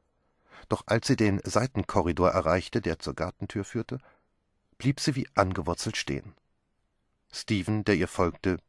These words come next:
blieb ebenfalls stehen. Hercule Poirot hatte ein Bild von der Wand genommen und betrachtete es eingehend beim hellen Tageslicht, das durch die Fenstertür hereinflutete.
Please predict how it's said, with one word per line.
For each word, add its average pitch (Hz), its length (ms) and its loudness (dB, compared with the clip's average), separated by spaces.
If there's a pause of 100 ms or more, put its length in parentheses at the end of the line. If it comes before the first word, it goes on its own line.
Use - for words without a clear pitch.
(100)
blieb 107 220 -2
ebenfalls 90 480 -2
stehen. - 340 -10 (1080)
Hercule 165 460 2
Poirot 107 580 4
hatte 117 260 0
ein 95 180 -2
Bild 110 260 2
von 80 160 -4
der 73 140 -2
Wand 73 180 -2
genommen 85 400 2 (460)
und 104 180 -6
betrachtete - 760 -2
es - 300 -6
eingehend 92 760 -2
beim 82 220 -2
hellen 87 340 -2
Tageslicht, 85 840 -4
das - 140 -6
durch 73 180 -12
die 104 120 -10
Fenstertür 78 640 -8
hereinflutete. 73 840 -6